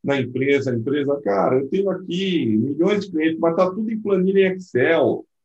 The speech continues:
tá em Excel pra cá, Excel pra lá. Não, mas tem alguns que tão em sistema, cliente servidor, tá ali alguns, o outro tá em não sei o quê." Cara, você tem, ah,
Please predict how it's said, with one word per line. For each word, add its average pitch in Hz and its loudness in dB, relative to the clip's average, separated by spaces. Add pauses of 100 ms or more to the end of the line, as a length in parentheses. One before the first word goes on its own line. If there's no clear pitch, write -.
tá 156 0
em 170 4
Excel 170 0
pra 185 -2
cá, 147 2
Excel 170 -2
pra 151 0
lá. 165 0
Não, 208 0
mas 208 -2
tem 214 -2
alguns 220 -4
que 220 -10
tão 226 -4
em 214 -2
sistema, 180 0
cliente 170 0
servidor, 147 2 (240)
tá 135 4
ali 131 2
alguns, 123 2
o 110 -4
outro 147 -2
tá 160 0
em 160 2
não 156 0
sei 165 2
o - -2
quê." 160 -4 (260)
Cara, 220 -2
você 165 -4
tem, 214 -4 (400)
ah, 123 0